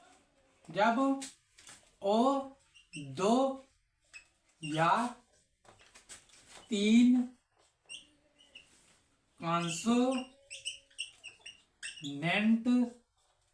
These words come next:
के बाद आए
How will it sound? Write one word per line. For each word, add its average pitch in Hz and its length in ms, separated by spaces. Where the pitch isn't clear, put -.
के 165 200
बाद 143 560
आए 143 320